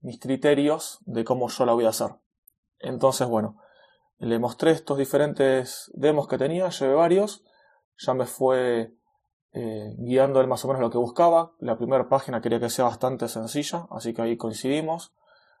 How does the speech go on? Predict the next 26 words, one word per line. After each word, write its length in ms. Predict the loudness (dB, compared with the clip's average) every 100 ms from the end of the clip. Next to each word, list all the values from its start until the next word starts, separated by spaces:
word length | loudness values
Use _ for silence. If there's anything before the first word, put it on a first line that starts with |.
| -8
No 140 | -6
quería 200 | -2 0
que 100 | -2
sea 100 | -4
una 120 | -6
página 240 | -6 -6 0
larga, 440 | 2 2 0 -6 _
solamente 460 | -10 -6 -6 -6
un 140 | -6 -4
poco 200 | -4 -2
de 60 |
información. 760 | -4 -4 -4 -4 -4 -2 -4 -6 _ -20 -20 _ _
Información 500 | -10 -4 -2 -2 -2
concisa, 800 | -2 -4 0 0 4 4 4 2
rápida, 560 | 0 0 2 0 0 -4 _
ya 400 | -2 0 2 -2
arriba 380 | -6 -2 2 4
de 100 | 4
todo 200 | 2 2
arreglamos 380 | 2 0 -2 -2
que 120 | -4
iba 80 | -4
a 40 |
estar 320 | -2 -2 -2 -4 _ _ _ _ _ _ _ _ _
como 500 | -10 -6 -2 -2 -4
principal, 800 | -4 -4 -2 -2 4 4 4 -4